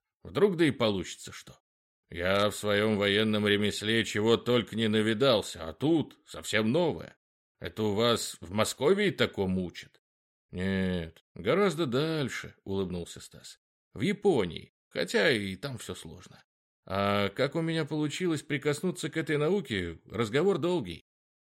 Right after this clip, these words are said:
Капитан снова понимающе кивнул, а Стас в очередной раз осознал с полным ошеломлением, что ведь и правда всё сложнее некуда.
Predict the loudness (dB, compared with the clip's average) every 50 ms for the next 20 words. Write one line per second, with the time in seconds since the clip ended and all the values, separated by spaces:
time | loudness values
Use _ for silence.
0 | _ _ _ _ -10 -8 -8 -6 -4 -2 -2 -2 -2 -4 -4 -4 -2 -2 -2 -2
1 | -2 -2 -2 -2 -2 -2 -2 -4 -4 -6 -10 -10 -8 -6 -6 -6 -6 -8 -10 -12
2 | -16 -20 _ _ _ -10 -10 -8 -8 -6 -6 -6 -4 -6 -6 -8 -8 -6 -6 -6
3 | -6 -6 -4 -4 -4 -4 -4 -4 -6 -6 -6 -8 -6 -4 -4 -6 -4 -4 -6 -6
4 | -6 -6 -8 -10 -12 -8 -6 -4 -2 -2 0 0 -2 -2 -4 -6 -6 -6 -4 -4
5 | -4 -4 -4 -4 -4 -2 -2 -2 -2 -2 -4 -10 -10 -8 -6 -4 -4 -6 -8 -12
6 | -18 _ _ _ -10 -10 -10 _ -4 -2 -2 -2 -2 -2 -4 -6 -8 -6 -4 -4
7 | -4 -2 -2 -2 -2 -2 -2 -4 -4 -4 -2 -2 -2 -2 -4 -6 -12 -16 -16 -18
8 | -20